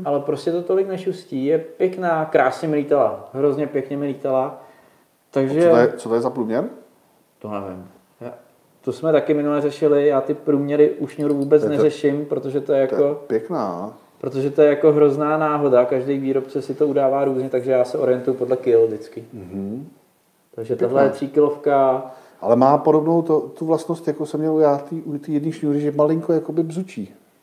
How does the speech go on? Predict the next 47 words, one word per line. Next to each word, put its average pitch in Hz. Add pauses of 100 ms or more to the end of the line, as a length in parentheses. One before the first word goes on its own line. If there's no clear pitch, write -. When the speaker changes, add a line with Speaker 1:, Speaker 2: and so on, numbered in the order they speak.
Speaker 1:
No 151
malinko 180
Speaker 2:
A-, -
Speaker 1:
jo, 320
ale 262
Speaker 2:
ale 147
Speaker 1:
prostě 170
Speaker 2:
příjemně. 135 (300)
Speaker 1:
No 156
ale 185
v 196
těch 202
očkách 185
to 202
není 202
tolik, 208
jako 190
Speaker 2:
Fakt? 185
Speaker 1:
jsem, 202 (100)
no 185
prostě, 202 (280)
když 135
jsem 165
si 175
vzal 190
třeba 190
tu 190
soulku, 123 (540)
tak 123
to 143
mi 147
přijde, 156
že 156
oproti 151
tomu 151
dělá 156
úplně 160
Speaker 2:
Fakt? 113
Speaker 1:
bordel. 110 (720)
Speaker 2:
Tak -
mi 143
připadá, 165
mlíná 175
trošku 165
ten 175
tron, 180
tohle, 113